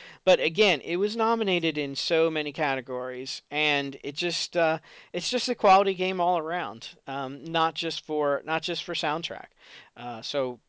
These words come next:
definitely check it out if you're looking for a decent role-playing game. And congratulations to, uh, to them for, uh, for winning, at least winning something, you know. Coming away with a, with one victory ain't that bad.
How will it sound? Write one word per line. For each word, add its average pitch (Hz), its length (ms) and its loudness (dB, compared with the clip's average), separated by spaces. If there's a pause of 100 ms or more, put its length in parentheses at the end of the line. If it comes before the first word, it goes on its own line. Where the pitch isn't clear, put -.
(140)
definitely 156 340 -2
check 147 240 -2
it 139 80 -2
out 139 180 4
if 123 80 -10
you're 123 120 -8
looking 123 200 -8
for 120 380 -8
a 127 100 -6
decent 123 360 -12
role-playing 117 420 -10
game. 120 340 -10 (380)
And 180 160 2
congratulations 202 960 4
to, 147 400 -4
uh, 131 220 2
to - 120 -20
them 135 280 -6
for, 135 360 -6
uh, 123 220 0
for 139 220 -8
winning, 135 400 -8 (260)
at 202 100 6
least 302 220 6
winning 294 260 4
something, 160 540 4
you 190 160 -8
know. 135 300 -4 (260)
Coming 220 240 2
away 202 240 8
with 180 180 4
a, 156 80 2
with 151 440 -2
one 175 200 -2
victory 160 540 0
ain't 156 240 -4
that 147 180 0
bad. 113 320 -2